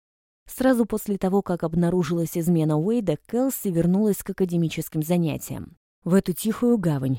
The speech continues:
где можно было, если не позабыть о реальном мире,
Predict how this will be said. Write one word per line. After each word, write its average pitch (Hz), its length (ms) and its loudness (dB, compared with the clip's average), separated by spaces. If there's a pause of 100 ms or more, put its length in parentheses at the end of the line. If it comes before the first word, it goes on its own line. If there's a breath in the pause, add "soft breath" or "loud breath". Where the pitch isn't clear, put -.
где 156 240 0
можно 160 280 2
было, 156 180 0
если 156 400 -2
не 160 160 2
позабыть 175 560 -2
о 175 80 -2
реальном 156 440 0
мире, 135 280 -2